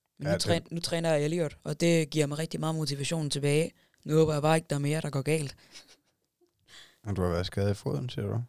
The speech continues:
Speaker 1: Ja, jeg har skadet i foden. Sådan så det, det gør, det gør i hvert fald helt, øh, vildt ondt, da jeg løb på min hæl og på min ak-, akillescene.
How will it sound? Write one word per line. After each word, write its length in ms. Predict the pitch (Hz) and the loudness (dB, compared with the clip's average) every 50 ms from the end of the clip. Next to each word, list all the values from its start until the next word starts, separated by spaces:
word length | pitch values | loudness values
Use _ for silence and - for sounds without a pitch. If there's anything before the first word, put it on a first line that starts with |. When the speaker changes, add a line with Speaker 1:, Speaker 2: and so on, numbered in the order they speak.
| _ _ _ - | _ _ _ -14
Speaker 1:
Ja, 180 | 160 151 143 143 143 | -6 -2 0 0 2
jeg 140 | 139 139 | 2 0
har 60 | 135 135 | 0 0
skadet 280 | - - 165 170 180 | 0 2 4 4 4
i 40 | 170 | 4
foden. 340 | - - 165 165 151 143 - - - - - - _ _ _ _ _ _ _ _ | 2 0 0 0 0 -2 -6 -12 -20 -20 -20 -20 _ _ _ _ _ _ _ _
Sådan 240 | - - 151 147 143 | -6 -4 -2 0 0
så 400 | - - 143 139 139 139 135 135 - - _ _ _ _ _ _ _ _ _ _ _ _ _ _ _ - | 0 0 0 0 -2 -2 -2 -4 -6 -10 _ _ _ _ _ _ _ _ _ _ _ _ _ _ _ -2
det, 200 | 147 143 135 - | 0 0 0 2
det 180 | 143 143 135 - | 2 0 0 0
gør, 400 | - 143 139 139 139 135 135 131 | 0 -2 0 0 0 0 -2 -2
det 220 | - 143 131 127 | -4 -4 -6 -4
gør 220 | 135 135 135 135 135 135 - | -4 -4 -2 -4 -4 -6 -6
i 20 | |
hvert 160 | 139 139 139 135 | -6 -6 -4 -4
fald 200 | - 147 135 - | -4 -4 -4 -4
helt, 280 | 135 147 143 135 135 | -4 -4 -4 -2 -2
øh, 300 | 135 135 135 131 131 131 135 - _ _ _ _ _ _ _ | -4 -4 -4 -6 -6 -8 -10 -12 _ _ _ _ _ _ _
vildt 240 | 139 139 135 120 139 | -4 -4 -2 0 0
ondt, 240 | 135 131 131 - _ _ _ _ _ _ - | 0 -2 -2 -8 _ _ _ _ _ _ -8
da 160 | 139 139 135 | -6 -4 -2
jeg 260 | 135 135 135 131 131 | -2 -2 -2 -2 -4
løb 280 | 131 131 139 139 135 127 - _ _ _ _ _ _ _ _ _ _ - | -2 -2 -2 -2 -2 -4 -8 _ _ _ _ _ _ _ _ _ _ -6
på 80 | - 143 | -4 -2
min 160 | 135 131 131 | 0 0 0
hæl 300 | 127 143 151 147 135 - _ _ _ _ _ _ _ _ _ _ _ _ _ _ _ _ _ _ _ _ _ _ _ _ _ _ _ | 0 0 0 0 -2 -6 _ _ _ _ _ _ _ _ _ _ _ _ _ _ _ _ _ _ _ _ _ _ _ _ _ _ _
og 80 | - 143 | -10 -6
på 80 | 131 143 | -4 -2
min 240 | 139 139 135 131 - - | -2 -2 -2 -2 -2 -2
ak-, 240 | 139 135 131 - - - _ - | -2 -2 -2 -4 -10 -14 _ -4
akillescene. 680 | 143 139 - - 156 156 170 160 147 151 147 143 143 | -4 -4 -2 -2 0 0 2 2 2 2 0 -2 -4